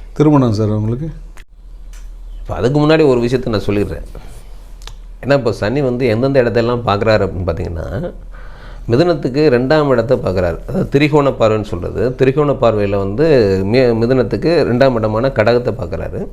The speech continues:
Speaker 2: ஆ, மீனத்துலேருந்து ஏழாம் இடமான கன்னியை பார்க்குறாரு.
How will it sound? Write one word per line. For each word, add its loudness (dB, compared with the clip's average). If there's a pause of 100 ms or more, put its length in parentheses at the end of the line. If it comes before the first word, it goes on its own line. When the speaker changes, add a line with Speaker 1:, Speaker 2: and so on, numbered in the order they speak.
(920)
Speaker 2:
ஆ, 4
மீனத்துலேருந்து 2
ஏழாம் 4
இடமான 2 (540)
கன்னியை 2
பார்க்குறாரு. -4